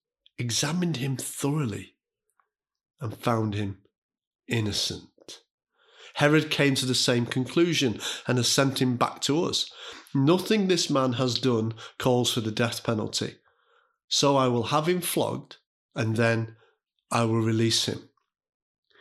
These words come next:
Now we know, obviously, that that didn't end there and that the, the Jewish kept, the Jews kept shouting for, for Jesus to be crucified, and eventually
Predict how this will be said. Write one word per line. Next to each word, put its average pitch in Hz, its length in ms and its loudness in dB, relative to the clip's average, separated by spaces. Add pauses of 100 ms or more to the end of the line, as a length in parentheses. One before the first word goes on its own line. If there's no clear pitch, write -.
(180)
Now 123 140 4
we 117 80 4
know, 117 240 4
obviously, 107 380 -2
that 113 180 -6
that - 260 -4 (640)
didn't 120 200 2
end 139 320 2
there 113 360 0
and 110 140 -2
that - 100 -6
the, 113 260 -2 (180)
the 113 100 -2
Jewish 127 400 4
kept, - 440 -4
the 131 60 -2
Jews 135 260 4
kept - 200 -2
shouting 156 480 2
for, 117 280 0 (200)
for 143 100 -2
Jesus 139 460 4
to 127 80 -4
be 131 80 0
crucified, 127 640 0
and 113 60 2
eventually 120 720 0